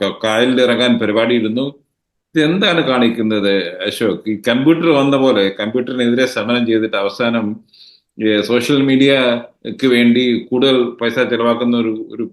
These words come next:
പാർട്ടിയെ, ഏഹ്, വൈകി, അവർക്ക് എന്താണ് ഈ വിവേകങ്ങൾ വൈകി, വൈകി ഉദിക്കുന്നത്? വെറും രാഷ്ട്രീയം, ഇത് വെറും ഈ ഡെവലപ്മെന്റ് ഇഷ്യൂസിനെ വെറും രാഷ്ട്രീയമായി മാത്രം കാണുന്നതുകൊണ്ടാണോ എന്ന് ചോദിക്കേണ്ടി വരത്തില്ലേ?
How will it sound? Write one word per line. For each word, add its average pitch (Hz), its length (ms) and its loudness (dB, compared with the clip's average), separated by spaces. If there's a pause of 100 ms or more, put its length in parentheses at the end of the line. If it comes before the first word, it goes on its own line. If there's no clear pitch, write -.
പാർട്ടിയെ, 107 520 0 (960)
ഏഹ്, 113 360 -4
വൈകി, 165 600 0
അവർക്ക് 156 300 -2
എന്താണ് 160 380 2
ഈ 135 120 2
വിവേകങ്ങൾ 151 920 0
വൈകി, 135 580 2
വൈകി 135 580 0
ഉദിക്കുന്നത്? 113 840 -4 (320)
വെറും 160 360 2
രാഷ്ട്രീയം, 151 600 0
ഇത് 147 180 2 (260)
വെറും 147 420 -4 (500)
ഈ 127 220 -2
ഡെവലപ്മെന്റ് 147 540 2
ഇഷ്യൂസിനെ 151 480 -2
വെറും 139 340 -2
രാഷ്ട്രീയമായി 160 600 -2
മാത്രം 139 480 -4
കാണുന്നതുകൊണ്ടാണോ 131 880 -2 (240)
എന്ന് 127 120 -2
ചോദിക്കേണ്ടി 120 480 0
വരത്തില്ലേ? 101 400 -2